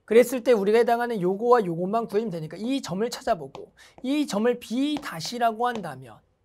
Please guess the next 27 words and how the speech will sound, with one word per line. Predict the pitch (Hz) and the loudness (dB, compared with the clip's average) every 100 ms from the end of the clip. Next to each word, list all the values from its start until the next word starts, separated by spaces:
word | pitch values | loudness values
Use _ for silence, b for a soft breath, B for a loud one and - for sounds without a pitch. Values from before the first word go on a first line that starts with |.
| _ | _
됐죠? | 175 165 - B B - | -10 -8 -14 B B 2
이 | 247 302 294 | 4 4 4
점에 | 202 247 | 2 6
우리는 | 233 202 226 190 | 4 4 2 0
누구 | 170 254 | -2 2
좌표를 | 320 302 269 262 | 4 4 2 2
알고 | 196 190 185 | 2 0 -6
있냐면 | 156 160 247 170 | -8 -6 -4 -4
해당하는 | 247 269 254 254 247 | -2 -2 0 -4 -6
Z좌표는 | - 185 - 269 262 254 160 190 208 - | -6 -8 -6 -4 -4 -4 -10 -8 -8 -8
얼마다? | 151 175 156 196 277 b b - | -8 -6 -4 -4 -4 b b -6
일이라는 | 285 320 294 285 277 | -4 0 -2 -2 0
걸 | 262 | 0
알고 | 160 160 175 | 0 -2 -8
있고 | 160 160 156 B B - | -10 -12 -16 B B 2
X좌표는 | 196 202 294 294 285 277 | 2 6 4 4 -2 -2
요쪽, | 180 180 294 277 196 | -2 -4 -6 -6 -6
X좌표, | 175 - 254 269 262 | -6 0 0 2 2
Y좌표는 | 208 190 208 220 202 151 | 2 2 0 -4 -6 -10
얼마? | 160 262 285 _ - | -2 -2 -2 _ -10
일 | 262 | -10
콤마 | 277 208 185 226 269 | -8 -10 -6 -6 -6
삼이 | - 320 | -10 -8
된다라고 | 330 269 185 175 208 | -6 -2 -2 -2 -2
알고 | 226 | -4
있는 | 220 185 175 | -8 -12 -14
거죠. | 139 - | -16 -20